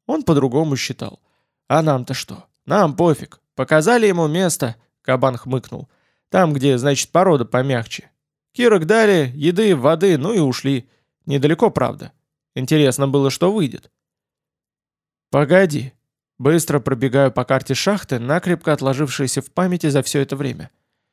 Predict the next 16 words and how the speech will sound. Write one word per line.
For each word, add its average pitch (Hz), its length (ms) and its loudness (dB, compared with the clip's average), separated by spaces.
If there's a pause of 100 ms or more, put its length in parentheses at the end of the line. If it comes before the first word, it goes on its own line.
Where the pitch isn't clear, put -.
(280)
«Так 143 160 -4
мягче 190 400 2
всего, 190 560 -2 (220)
это 160 200 0
ж - 100 -2
у 185 40 -4
паучьей». 180 800 0 (920)
«Там, 220 300 0
да, 214 260 4
пещера 190 420 0
большая, 135 520 2
и 131 40 0
по 123 160 0
кругу 180 340 -2
ход - 360 -4
вверх 151 580 -2